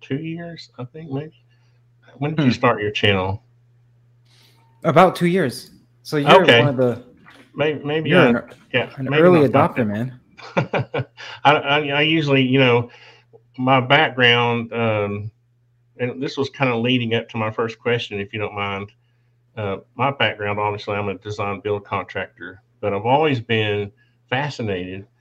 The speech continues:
Speaker 1: by, you know, physics and science. And when I was a kid, my mother had, had this, um, I don't know, she, she almost,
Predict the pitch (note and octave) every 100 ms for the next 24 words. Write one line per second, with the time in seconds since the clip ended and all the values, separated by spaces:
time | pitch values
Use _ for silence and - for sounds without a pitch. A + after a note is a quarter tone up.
0 | _ _ _ F#2+ G2 G2 F#2 F#2 A2 G2+
1 | - C#3 C#3+ G2 - - - - _ F#2+
2 | - G#2+ G#2 G#2 G2+ - G2+ F#2 F#2 _
3 | _ _ - A#2+ C3 A#2 - E3 E3+ A2+
4 | A2 A2 - _ _ _ _ _ _ B2
5 | B2+ C3 D#3 D3+ B2+ B2 A#2 - - C#3
6 | B2+ A#2 A#2 - - G#2+ G2 G2 A2 _
7 | _ _ _ _ - B2 C3+ G#2+ - -
8 | A#2 - C3+ C3+ C#3 A#2 A#2